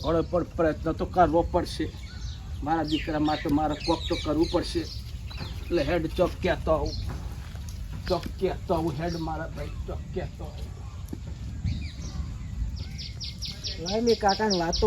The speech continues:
Speaker 2: કરી હતી બાઇકના પૈસા ભેગા કર્યા કે નહીં કર્યા, મને પૂછવા દે.
Speaker 1: ઓ, આય મારા દીકરા, આય બેસ.
Speaker 2: કાકા, શું કર્યું પૈસાનું? બાઇક લાવવાનું તું, તમને કીધું તું મેં.
Speaker 1: બટી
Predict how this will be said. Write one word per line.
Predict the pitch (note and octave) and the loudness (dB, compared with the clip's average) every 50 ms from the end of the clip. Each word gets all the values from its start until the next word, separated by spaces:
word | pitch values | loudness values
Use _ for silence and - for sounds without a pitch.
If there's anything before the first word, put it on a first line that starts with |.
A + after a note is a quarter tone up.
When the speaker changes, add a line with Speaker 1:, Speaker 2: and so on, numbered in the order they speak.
| G3 F#3 | 4 4
Speaker 2:
કરી | G3+ G#3+ A#3 C4 G#3+ | 4 4 4 4 4
હતી | G#3+ A3+ G3+ F3 D#3+ E3 E3+ - - - - - - - - - - - - - - - - - - - - - - - - | 2 2 2 4 2 2 0 -4 -4 -6 -4 -6 -6 -6 -6 -6 -6 -6 -6 -6 -6 -6 -8 -8 -8 -8 -8 -6 -6 -4 0
બાઇકના | - F3+ F3 F#3+ F#3 F3 G3 F#3+ G3 - E3 | 2 4 4 4 4 2 2 2 2 2 2
પૈસા | D#3 D3+ D#3+ G3 F3+ - | 2 2 2 2 2 2
ભેગા | D#3+ D3+ D#3 F3+ G3 - | 2 4 4 4 2 2
કર્યા | - D#3+ D#3+ F#3 G#3 A#3 A#3 | 2 4 6 6 6 4 4
કે | - F#3+ E3+ | 2 4 6
નહીં | E3+ E3+ E3+ - | 6 6 6 4
કર્યા, | F3 E3 E3 D#3+ D#3+ E3 - - - - - | 2 2 2 2 0 -2 -6 -6 -6 -6 -4
મને | G#3+ G3+ F#3 D#3 - | -2 -2 -2 -2 -2
પૂછવા | D3+ C#3+ - - D#3+ D3 C3+ C3 A#2+ | -4 -6 -4 -2 -2 -2 -2 -2 -2
દે. | G#2 - - - - - - - - - - - - - - - - - - - - - - - - - - - F3 | -2 -2 -2 -2 0 0 0 0 0 -2 -2 -2 -2 -4 -4 -4 -4 -2 0 0 0 0 0 -2 -4 -4 -4 -2 0
Speaker 1:
ઓ, | F3 E3+ G3+ F#3 F3 F3+ F#3 F3+ - F#3 | 2 4 4 4 6 4 4 2 2 2
આય | G3 F3+ E3 F3 E3+ - | 2 2 2 2 2 2
મારા | E3 - - - - E3+ | 4 4 2 2 2 2
દીકરા, | D#3 - - D#3 D#3 - D4+ | 2 2 2 0 0 2 2
આય | E4 E4+ D#4+ - - - | 2 2 0 0 0 0
બેસ. | D#3+ F3 - - - - - - - - - - - - - - - - - - - - - - - | 2 2 2 0 0 0 0 -2 -2 -2 -4 -4 -4 -4 -2 -2 -4 -6 -4 -6 -6 -6 -4 -4 -2
Speaker 2:
કાકા, | - G#3+ G#3 - B3+ A#3+ | -2 -2 0 4 4 4
શું | A#3+ C4+ A#3+ - | 4 4 4 4
કર્યું | A#3+ A3 A#3+ - - | 4 4 4 4 4
પૈસાનું? | G#3 F#3+ F#3+ - A3 A3+ A3+ A3+ A#3 A#3+ A#3+ A#3 G#3+ | 4 4 4 4 2 2 2 2 2 0 0 0 2
બાઇક | G#3 G3+ G3+ G3+ - G#3 | 2 4 4 4 4 2
લાવવાનું | G#3 G3+ G3 G#3+ G#3 G#3+ G#3 F3+ - | 2 4 4 2 2 2 0 0 -2
તું, | A3+ A3 A3 - - | -2 -4 -4 -4 -2
તમને | - G3+ G#3 G#3+ G#3+ E3+ | -2 -2 0 0 -2 0
કીધું | F3 D#3 D#3+ F3 F3 F#3+ | -2 0 2 0 2 2
તું | F#3+ F#3 F#3 F#3 | 0 0 0 0
મેં. | F#3+ G3 G3+ G3+ G3 G3 - E3 E3+ | 0 0 -2 -2 -4 -4 -4 -4 -4
Speaker 1:
બટી | F3 F3 - - F#3 F#3 | -4 -4 2 2 2 2